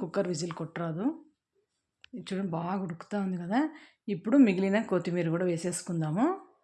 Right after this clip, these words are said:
మనం అప్పుడే ఆయిల్లో కొంచెం వేసుకున్నాం కదా, ఇప్పుడు కూడా మిగిలిందంతా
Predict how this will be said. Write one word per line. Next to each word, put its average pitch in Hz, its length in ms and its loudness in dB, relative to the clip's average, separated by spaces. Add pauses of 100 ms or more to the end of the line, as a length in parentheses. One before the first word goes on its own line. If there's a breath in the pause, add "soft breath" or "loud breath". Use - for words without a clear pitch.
(1300)
మనం 190 300 -2
అప్పుడే 196 260 4
ఆయిల్లో 175 320 2
కొంచెం 165 280 -2
వేసుకున్నాం 175 500 -2
కదా, 190 160 4 (600 loud breath)
ఇప్పుడు 220 260 -2
కూడా 240 140 6 (100)
మిగిలిందంతా 175 560 0